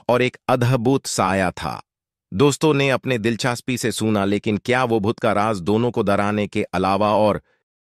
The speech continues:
दोस्तों ने तय किया कि भूत के राज को सुलझाने का समय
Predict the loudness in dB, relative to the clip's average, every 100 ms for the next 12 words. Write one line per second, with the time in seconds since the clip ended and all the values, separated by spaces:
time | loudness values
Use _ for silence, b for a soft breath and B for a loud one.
0 | -2 2 2 2 2 2 0 -2 -2 -2
1 | 0 -2 -4 -2 0 0 2 2 0 -4
2 | -4 -2 0 0 -2 -2 -2 -2 -2